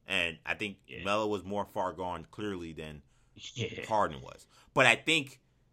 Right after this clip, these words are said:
Speaker 1: the idea that this is a guy who's never won, who we don't think of him as a, like, a rah-rah leader or a locker room guy or a defense hustle guy,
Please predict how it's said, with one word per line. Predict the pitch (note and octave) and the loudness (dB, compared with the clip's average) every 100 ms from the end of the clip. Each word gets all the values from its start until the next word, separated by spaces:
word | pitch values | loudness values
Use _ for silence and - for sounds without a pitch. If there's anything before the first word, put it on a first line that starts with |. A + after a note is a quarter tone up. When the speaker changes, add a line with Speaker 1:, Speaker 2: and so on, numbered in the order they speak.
| _ _ | _ _
Speaker 1:
the | C3 | 4
idea | A#2+ A2 F2+ A#2+ A#2+ | 6 6 2 0 0
that | G2 | -2
this | G#2 | -10
is | F#2 | -6
a | F2+ | -4
guy | A2 G#2+ G#2+ | 2 6 6
who's | G#2 F#2+ | 6 -4
never | F#2+ G2+ G#2 | -8 -6 -4
won, | G2 G2 F#2+ F#2+ F#2 - _ _ - | -4 -2 -2 -2 -6 -14 _ _ -10
who | G2+ F#2+ F#2 | -8 -8 -6
we | F#2+ | -2
don't | G#2+ G#2+ | -2 -2
think | A#2 G#2 | -6 -6
of | G2+ | -6
him | G#2 G2 G2 | -6 -6 -4
as | F2 F2+ E2 | -2 -2 -2
a, | E2+ E2 D#2 _ _ _ D#2 D#2 _ - | -4 -4 -8 _ _ _ -20 -20 _ -10
like, | E2+ E2 | -8 -6
a | D2 | -8
rah-rah | D2+ G#2+ G#2+ G#2 G#2 G#2 | -2 2 4 2 0 0
leader | F#2+ G2+ G2 F#2+ F2+ F2 F2 _ - | 0 -4 -4 -4 -6 -8 -10 _ -10
or | E2+ D#2+ | -6 -4
a | |
locker | D#2 G#2+ A2 - | 0 4 4 2
room | F#2+ G2 F#2 | -8 -8 -6
guy | F#2 F2+ F2+ F2 | -2 0 0 -2
or | - E2+ E2 D#2 | -4 -4 -4 -6
a | - C#2 | -8 -14
defense | - B2 B2 A#2 G#2 | -8 -8 -6 -6 -6
hustle | - A2+ - G#2 | -2 -2 -2 -8
guy, | F2+ F2+ E2+ D#2 C#2+ | -4 0 0 -2 -6